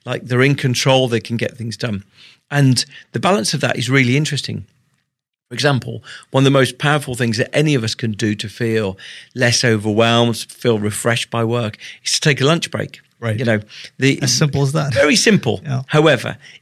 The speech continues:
Speaker 1: if you, if you stand at someone's desk and instruct them to take a
Speaker 2: Mm.
Speaker 1: lunch break, so you're removing control. If you instruct them to take a lunch break, in fact, the, that autonomy, that removal of autonomy makes the, makes their situation worse, not better,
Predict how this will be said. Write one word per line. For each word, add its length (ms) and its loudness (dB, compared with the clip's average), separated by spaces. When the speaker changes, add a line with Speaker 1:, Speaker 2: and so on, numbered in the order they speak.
Speaker 1:
if 160 -2
you, 120 -2
if 260 -2
you 120 -2
stand 420 0
at 80 -4
someone's 320 -2
desk 320 -2
and 80 -2
instruct 640 -2
them 180 -6
to 80 -8
take 200 -4
a 20 0
Speaker 2:
Mm. 80 2
Speaker 1:
lunch 240 -2
break, 300 -4
so 120 -2
you're 160 2
removing 640 4
control. 580 -2
If 60 -16
you 60 0
instruct 300 0
them 120 -4
to 100 -8
take 220 -2
a 20 -4
lunch 220 -4
break, 240 -4
in 80 -4
fact, 480 -4
the, 560 2
that 240 -2
autonomy, 480 2
that 240 -2
removal 480 4
of 100 -4
autonomy 560 -4
makes 300 -2
the, 240 -4
makes 300 -2
their 100 0
situation 640 -2
worse, 360 2
not 140 -12
better, 320 -10